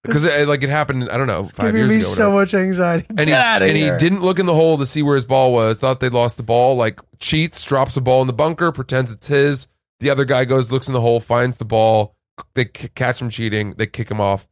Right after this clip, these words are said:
Speaker 1: and he's, like, banished.
Speaker 2: Oh my God.
Speaker 1: And the, the person who was the most pissed was his t-, playing partner.
Speaker 2: Of course,
Speaker 1: The
Speaker 2: because
Speaker 1: member
Speaker 2: in
Speaker 1: who
Speaker 2: places like that, you get, you can't bring riffraff in the
Speaker 1: No,
Speaker 2: door, you know?
Speaker 1: exactly.
Speaker 2: You gotta be, <laughs> you gotta have discretion with
Speaker 1: How
Speaker 2: the
Speaker 1: crazy is that?
Speaker 2: That's crazy, dude.
Speaker 1: Yeah.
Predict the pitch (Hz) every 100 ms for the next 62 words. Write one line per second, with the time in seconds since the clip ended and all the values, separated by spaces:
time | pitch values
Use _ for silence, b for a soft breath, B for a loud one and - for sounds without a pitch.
0 | _ - 104 101 90 95 - 90 71 73
1 | - - - _ 156 165 156 139 123 _
2 | - 135 135 131 117 110 147 151 139 127
3 | 160 170 165 143 120 127 131 135 - 151
4 | 120 98 - 117 110 110 104 - - 113
5 | 120 107 85 - - 147 262 349 - 131
6 | 135 131 117 220 240 262 240 208 226 220
7 | 180 175 208 196 175 - 233 190 147 208
8 | 214 170 156 165 196 - 165 135 156 123
9 | 123 196 165 131 139 143 117 104 - 78
10 | 165 165 170 170 175 170 143 175 175 175
11 | 160 165 175 190 - 165 156 165 165 185
12 | 196 156 131 110 98 87 87 165 175 -
13 | - 180 175 180 185 196 202 185 147 131
14 | 123 117 104 85